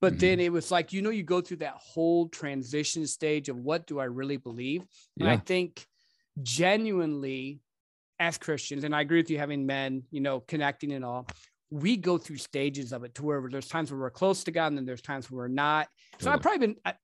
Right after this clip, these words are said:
Speaker 1: honestly, I've been saved since I've been younger, but I know that there's been times where I'm just doing what Joe wants to do instead of doing what he needs to do.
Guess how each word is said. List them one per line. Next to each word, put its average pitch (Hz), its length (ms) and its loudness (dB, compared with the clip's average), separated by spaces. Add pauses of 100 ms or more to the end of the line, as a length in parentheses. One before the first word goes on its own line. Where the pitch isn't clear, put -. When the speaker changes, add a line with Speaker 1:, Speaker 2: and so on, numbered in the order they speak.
Speaker 1:
honestly, 185 260 2
I've 170 60 2
been 151 120 -2
saved 160 220 0
since 143 160 -2
I've 143 120 0
been 135 180 -2
younger, 147 300 2
but 143 120 0
I 143 120 6
know 151 260 2
that 143 180 -4
there's 139 200 -4
been 139 120 -8
times 139 300 -6
where 135 100 -6
I'm 139 140 0
just 131 220 -8
doing 127 200 -6
what 120 140 -10
Joe 131 160 -6
wants 127 320 -6
to - 80 -18
do 131 220 -4
instead 127 360 -4
of 120 80 -10
doing 120 180 -6
what 117 120 -12
he 131 100 -12
needs 220 360 2
to 170 100 -2
do. 120 320 -6